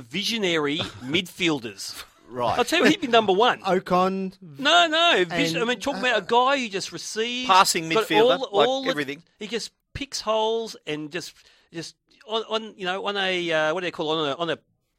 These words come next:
Speaker 1: on a twenty cent piece.
Speaker 4: Yes.
Speaker 2: But
Speaker 1: I
Speaker 2: that's, isn't that the difference, though, Carlos? We're talking about the best ever,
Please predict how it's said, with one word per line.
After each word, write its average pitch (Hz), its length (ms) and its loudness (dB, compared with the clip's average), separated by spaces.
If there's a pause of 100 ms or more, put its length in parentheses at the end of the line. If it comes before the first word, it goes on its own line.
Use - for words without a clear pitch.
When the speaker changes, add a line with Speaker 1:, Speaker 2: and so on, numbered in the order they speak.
Speaker 1:
on 160 140 -6
a 139 40 -8
twenty 185 240 -8
cent 143 300 -8
piece. - 360 -10
Speaker 4:
Yes. 135 400 -8
Speaker 2:
But - 100 -4
Speaker 1:
I 165 80 4
Speaker 2:
that's, - 260 -2 (280)
isn't 233 240 -10
that 220 200 0 (240)
the 165 100 -4 (300)
difference, 165 380 -2
though, 135 160 0
Carlos? 123 400 -2
We're 151 100 -6
talking 196 420 -2
about 147 360 2 (460)
the 151 80 -2
best 160 460 -2 (120)
ever, 165 460 0